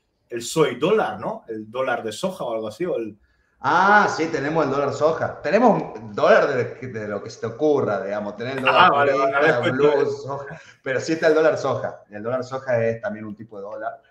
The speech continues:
Speaker 2: Eh, pero sí, o sea, muchas veces, como cuando vos movés instrumentos financieros,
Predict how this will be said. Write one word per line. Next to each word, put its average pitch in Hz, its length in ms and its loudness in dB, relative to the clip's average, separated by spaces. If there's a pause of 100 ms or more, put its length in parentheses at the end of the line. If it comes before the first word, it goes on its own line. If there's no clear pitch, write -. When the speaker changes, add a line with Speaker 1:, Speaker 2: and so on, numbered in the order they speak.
(420)
Speaker 2:
Eh, 104 720 -6 (160)
pero 120 180 -4
sí, 135 460 -8
o - 80 -14
sea, 101 460 -2 (220)
muchas 135 340 -2
veces, 156 600 -6
como 104 240 -12
cuando 104 240 -8
vos 135 160 -6
movés 147 260 -4
instrumentos 127 560 -10
financieros, 120 600 -8